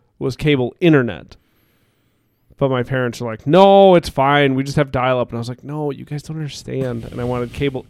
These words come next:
internet for the longest time. And then we got cable internet, and, like, two years later, I moved <laughs> out. Um, is there, well, hold on. I wanna get another beer,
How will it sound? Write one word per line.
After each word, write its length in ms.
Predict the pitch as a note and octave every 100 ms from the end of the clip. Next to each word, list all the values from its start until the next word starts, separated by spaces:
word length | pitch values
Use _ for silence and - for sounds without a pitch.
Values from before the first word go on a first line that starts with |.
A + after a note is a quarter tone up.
| _
internet 480 | E3+ D#3 C3+ B2 -
for 160 | -
the 40 | B2
longest 440 | A2+ A2 A2 A2
time. 320 | A2+ A2 A2+ - _ _ _ _ _ _
And 100 | C#3+
then 80 | D3+
we 100 | D#3
got 160 | D#3 D3
cable 300 | D#3 C#3+ C#3
internet, 260 | C#3 C3
and, 80 | A2+
like, 140 | A2+ A2+
two 140 | -
years 200 | C3 A#2
later, 200 | A#2 A2+
I 60 | A2
moved 300 | A#2+ B2+ -
<laughs> 60 | - F3 - - _ _ _ C#4+ B3+ _ _ _ _ _ _ _ _ _ _ _ _ _ _
out. 40 | -
Um, 1080 | C#3 C3+ C3 C3+ C3 B2+ B2 A#2+ A#2+ A#2 A2 _ _ _ _ _ _ _ _ _ _ _ _ _ _ _ _ _ _ _ _ _ -
is 160 | D3
there, 840 | C#3+ E3+ F3+ F3+ F#3 F3 D#3+ C3+ - _ _ _ _ _ _ _ _ _ _ _ _ _ _
well, 100 | -
hold 160 | C3+ D3
on. 80 | A#2+
I 60 | A#2
wanna 160 | C#3
get 80 | C#3
another 240 | B2+ A#2 A2
beer, 320 | G#2+ G2+